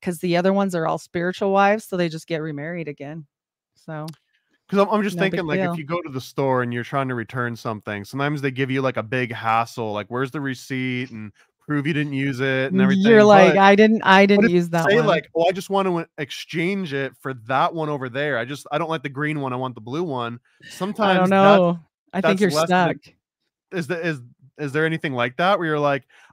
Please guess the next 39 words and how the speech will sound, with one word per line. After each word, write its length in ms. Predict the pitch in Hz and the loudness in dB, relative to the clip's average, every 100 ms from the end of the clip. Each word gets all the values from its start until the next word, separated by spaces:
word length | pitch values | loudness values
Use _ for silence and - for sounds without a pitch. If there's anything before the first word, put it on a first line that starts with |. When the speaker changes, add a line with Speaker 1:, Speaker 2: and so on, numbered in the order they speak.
| - | -4
Speaker 2:
"I've 180 | 165 151 | -2 2
got 260 | 214 160 | 2 2
this 240 | 170 190 170 | -2 -4 -2
wife 360 | 165 165 156 | 0 2 0
and 80 | 147 | -4
I 40 | 135 | -6
don't 320 | 120 160 185 | -4 -4 -2
really 220 | 185 180 | -4 -4
like 300 | 160 160 160 | 0 0 -2
her, 240 | 147 143 139 | -4 -4 -6
and 220 | 139 135 | -6 -8
then 220 | 139 135 123 | -6 -8 -4
John's 440 | 143 156 190 160 | 0 0 -2 -4
got 260 | 143 135 139 | -2 -2 -2
his 200 | 175 165 | -8 -4
wife 300 | 143 139 135 | -2 -2 -4
and 100 | 120 | -6
he 80 | 180 | -4
doesn't 220 | 180 156 | -4 -6
Speaker 1:
<laughs> 0 | |
Speaker 2:
like 200 | 143 135 | -8 -8
her, 420 | - 196 170 135 123 _ _ 160 | -6 -4 -2 -4 -8 _ _ -8
but 80 | |
we 180 | 147 185 | -6 -6
Speaker 1:
So 180 | 123 165 | 0 4
we 40 | 190 | 4
Speaker 2:
both, 100 | 208 | 4
like, 0 | |
Speaker 1:
wanna 200 | 214 196 | 2 0
Speaker 2:
can 80 | 180 | 2
you, 60 | 277 | 4
Speaker 1:
switch. 440 | 226 - - - _ - | 4 0 -16 -16 _ -6
Speaker 2:
can 160 | 208 196 | -2 -2
you 60 | |
do 200 | 160 196 | 0 -2
an 140 | 170 160 | -2 -2
even 280 | 180 185 151 | -2 -2 -4
Speaker 1:
Yeah. 40 | |
Speaker 2:
trade?" 600 | 160 143 143 170 208 220 | -6 -4 -4 -4 -8 -12